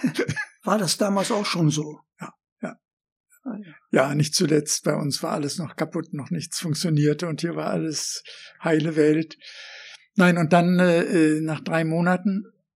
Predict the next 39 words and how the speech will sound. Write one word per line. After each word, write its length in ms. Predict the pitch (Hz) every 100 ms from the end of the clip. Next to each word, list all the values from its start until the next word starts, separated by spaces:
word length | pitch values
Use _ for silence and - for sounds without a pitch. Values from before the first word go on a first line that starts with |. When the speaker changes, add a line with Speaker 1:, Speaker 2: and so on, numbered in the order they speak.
| _ _
Speaker 1:
oder 280 | 277 160 131 -
nach 220 | 143 -
einem 240 | - 190 190 151
Monat, 460 | 135 127 135 - - -
wie 540 | - - 110 - 151
die 120 | 135
Leute 460 | 139 151 143 151 - _ _ _
Lohn 360 | 170 175 180 180
kriegten, 640 | 226 190 - - 190 - - - - - _ _ _ _ -
da 140 | 151
sagt 260 | 156 151 202
der 80 | 160
Personalchef, 1000 | 180 156 156 147 151 156 180 165 - -
"Ja, 220 | 143 - - _ _ _ _ _ _
hier 180 | 170 156
ist 100 | 139
auch 100 | -
eine 120 | - 156
kleine 300 | 165 147 135
Tüte 240 | 175 143
für 140 | 165
dich. 300 | 156 165 - - 92
Wir 100 | 151
hatten 160 | 143 156
ja 100 | 139
verabredet, 800 | 160 170 - 190 165 170 - - _
oder 200 | 190 151
du 160 | 147 151
hattest 260 | 151 -
ja 200 | 156 143 _ - - -
angeboten, 760 | - 151 147 151 160 147 170 135 _ -
dass 260 | 151 -
du 100 | 170
nichts 320 | 151 147 - -
bezahlt 400 | 190 180 170 151
haben 260 | 160 151
wolltest, 580 | 147 147 143 165 - -
sondern 380 | 151 143 135 143
nur 400 | 139 131 135